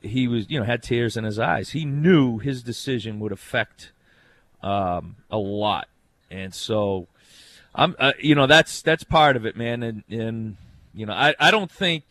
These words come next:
you know, I think the average person, if they're just at home, they don't realize the impact until you are at a, an arena.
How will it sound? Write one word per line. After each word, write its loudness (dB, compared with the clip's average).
you -6
know, 0
I 2
think -6
the -6
average 0
person, -6
if -20
they're 0
just -6
at -2
home, -4
they -2
don't -6
realize 2
the -10
impact -4
until 0
you 0
are 2
at 4
a, 0
an -4
arena. -4